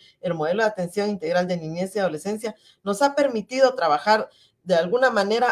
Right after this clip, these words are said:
apoyando incluso a otras instituciones. ¿Y a qué me refiero? La señora fiscal general y jefa del Ministerio Público ha destinado un espacio físico en donde se encuentran las demás instituciones donde tienen que hacer el pago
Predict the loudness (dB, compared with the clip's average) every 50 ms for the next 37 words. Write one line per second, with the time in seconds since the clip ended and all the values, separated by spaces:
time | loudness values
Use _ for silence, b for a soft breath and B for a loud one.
0 | 4 2 2 2 2 0 2 2 0 2 0 2 2 2 0 -2 -8 -8 -8 -2
1 | 0 0 0 2 2 4 4 4 4 2 -2 -4 -6 -6 -6 -10 -10 -10 -12 -12
2 | -12 -8 -6 -6 -6 -6 -8 -12 -12 -6 -4 -4 -4 -4 -6 -4 -4 -4 -4 -4
3 | -4 -4 -2 -2 -4 -6 -10 _ _ _ _ _ -8 -8 -6 -2 0 0 0 0
4 | -2 -6 -4 -2 -2 -2 -2 -4 -2 0 0 2 2 2 0 -2 -6 -10 -14 -14
5 | -8 -6 -4 -2 -2 -2 0 -2 -4 -4 -6 -6 -4 -4 -4 -4 -2 -4 -4 -4
6 | -4 -6 -8 -8 b b b b b -2 0 2 2 2 -2 -6 -4 -2 0 2
7 | 2 2 2 0 -2 -6 -4 0 0 0 0 0 -4 -4 -4 -4 -4 -2 -2 -2
8 | -2 -4 -12 -12 -10 -12 -10 -8 -8 -4 -4 -2 -4 -4 -4 -4 -6 -6 -6 -8
9 | -4 0 0 0 0 -2 -4 -4 -2 -2 -2 -2 -4 -4 -4 -4 -4 -4 -6 -8
10 | -8 -8 -10 -14 -14 -10 -8 -4 -4 -2 -2 -2 -4 -6 -4 -4 -6 -6 -6 -6
11 | -6 -6 -6 -6 -4 -4 -4 -2 0 -2 -2 -2 -2 0 2 4 4 4 2